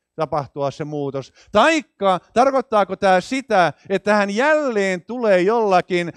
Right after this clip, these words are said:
sellaisella tavalla, mitä me emme ollenkaan osaa odottaa, ja hän tulee? Koska meillähän on opetettu vuosisatoja, että yhtäkkiä me lähdetään ja vaate, niin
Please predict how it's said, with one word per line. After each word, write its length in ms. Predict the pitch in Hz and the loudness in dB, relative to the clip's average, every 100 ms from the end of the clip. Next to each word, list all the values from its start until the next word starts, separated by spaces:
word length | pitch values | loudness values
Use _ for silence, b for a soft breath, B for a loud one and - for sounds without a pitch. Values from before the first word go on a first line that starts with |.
| b | b
sellaisella 580 | 247 269 240 196 175 170 | -2 0 0 0 -2 0
tavalla, 400 | 220 226 196 170 | -2 0 0 0
mitä 260 | 185 190 | 0 0
me 120 | 190 | 0
emme 140 | 190 196 | 0 -2
ollenkaan 960 | 226 320 320 240 202 185 202 185 180 | 0 0 0 0 -2 -2 2 2 2
osaa 420 | 190 - 180 170 | -2 -2 0 2
odottaa, 600 | 175 156 123 _ 117 101 - | 0 -2 -6 _ -8 -8 -6
ja 80 | 175 | -2
hän 220 | 175 151 | -2 -2
tulee? 460 | 151 143 110 76 _ _ _ _ _ _ _ _ _ _ _ _ _ _ _ _ _ _ _ _ _ _ _ _ | -8 -10 -10 -12 _ _ _ _ _ _ _ _ _ _ _ _ _ _ _ _ _ _ _ _ _ _ _ _
Koska 400 | 208 - 208 202 | -4 2 2 2
meillähän 440 | 180 269 285 233 233 | -2 0 2 2 2
on 100 | 294 | 2
opetettu 460 | 285 233 180 196 | 4 2 0 -6
vuosisatoja, 1000 | 220 254 247 196 180 233 220 202 180 170 | -2 2 2 0 -2 -2 0 0 2 4
että 160 | 170 196 | 2 -2
yhtäkkiä 580 | 247 226 240 233 - 202 | -4 -2 -2 -2 -2 -2
me 140 | 208 | 0
lähdetään 540 | 233 240 208 196 185 | 0 0 0 2 4
ja 80 | 185 | 4
vaate, 340 | 214 226 202 185 | 4 4 2 -2
niin 260 | 185 180 | -4 -6